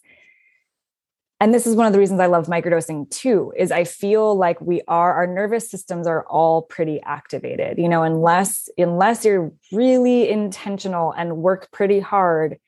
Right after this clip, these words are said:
to regulate your nervous system on a daily basis, we're all kind of, like, there's a lot of feelings of being on edge and being, being tense and being kinda, like,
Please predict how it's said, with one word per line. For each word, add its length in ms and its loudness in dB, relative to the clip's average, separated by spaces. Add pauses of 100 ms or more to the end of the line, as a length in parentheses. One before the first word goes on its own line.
(540)
to 160 -2
regulate 500 2
your 120 0
nervous 320 -6
system 320 -8
on 100 -4
a 100 -6
daily 380 2
basis, 760 0 (320)
we're 280 2
all 640 2
kind 340 -4
of, 400 -6 (680)
like, 240 -4
there's 140 0
a 60 4
lot 240 4
of 140 -2
feelings 360 -4
of 140 -6 (120)
being 180 -2
on 160 -4
edge 480 -10
and 220 -2
being, 260 0
being 260 0
tense 380 0
and 160 2
being 160 0
kinda, 200 -2
like, 200 0